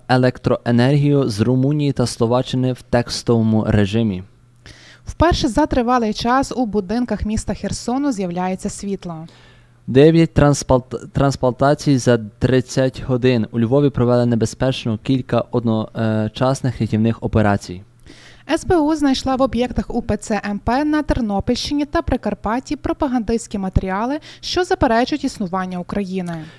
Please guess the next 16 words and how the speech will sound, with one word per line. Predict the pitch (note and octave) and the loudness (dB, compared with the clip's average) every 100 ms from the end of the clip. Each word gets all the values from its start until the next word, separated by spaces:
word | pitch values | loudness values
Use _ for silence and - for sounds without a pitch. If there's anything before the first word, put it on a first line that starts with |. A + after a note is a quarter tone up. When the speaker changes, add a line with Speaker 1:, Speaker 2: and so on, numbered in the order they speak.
| - | 0
Speaker 1:
Як | C3+ | 4
повідомляє | D3+ C#3+ C#3 C#3 C3+ C3+ | 6 6 6 6 4 2
телевізійна | B2 B2 A#2 B2 A#2+ | 2 2 4 6 4
служба | - A#2+ G#2+ A#2 | 4 2 6 6
новин, | A#2 A2 A#2 C#3 C#3+ | 6 4 2 2 2
від | B2+ A#2 | 0 0
сьогодні | - A#2 C#3 C3+ | 4 6 6 4
українцям | - C3+ B2+ A#2+ C#3 - B2 | 0 -2 -2 0 0 0 0
треба | A#2 A#2+ A#2+ | 2 2 4
бути | A#2 B2+ | 4 4
готовими | G#2+ A2+ - B2+ B2+ B2 A#2+ | 4 4 4 4 4 2 2
до | A2 | 0
чергового | A2 A2 G#2+ A2+ C3 B2+ B2 A#2+ | -2 2 2 4 4 4 2 2
масового | A2+ A#2+ - A#2+ A#2 A#2 A2+ - - | 2 0 0 0 2 2 -2 -6 -4
ракетного | A#2 A#2+ A#2 A2+ A2 | 4 6 4 4 2
удару | G#2+ G#2+ A2 A2+ | 4 4 4 2